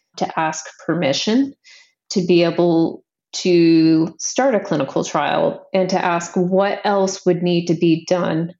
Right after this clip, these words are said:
to get this drug to a clinical trial. And you provide them all the data you've generated to date to show them, "This is how we think, this is how the drug works, this is how we think it is safe, and this is how we think it will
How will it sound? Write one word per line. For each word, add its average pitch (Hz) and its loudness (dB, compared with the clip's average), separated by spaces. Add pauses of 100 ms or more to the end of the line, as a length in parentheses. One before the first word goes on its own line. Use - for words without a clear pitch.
(200)
to - -2
get 175 0
this 170 0
drug 170 -2
to - 0
a 180 0
clinical - -6
trial. 180 -4 (420)
And 196 4
you 190 2
provide 196 0
them 190 0
all 220 0
the 226 2
data 196 2
you've 180 0
generated 165 0
to - -6
date 156 -2
to - -4
show 175 0
them, 160 0 (120)
"This 185 0
is 185 -2
how 165 2
we 151 0 (120)
think, - -6 (100)
this 196 0
is 190 -2
how 170 -2
the 170 -2
drug 151 -2 (120)
works, - -4 (160)
this 185 0
is 170 0
how - -2
we 165 4
think 160 -4
it 160 -2
is 139 -6
safe, 226 0 (420)
and 185 2
this 185 0
is 185 0
how 185 0
we 170 4
think 170 -4
it 165 0
will 170 -2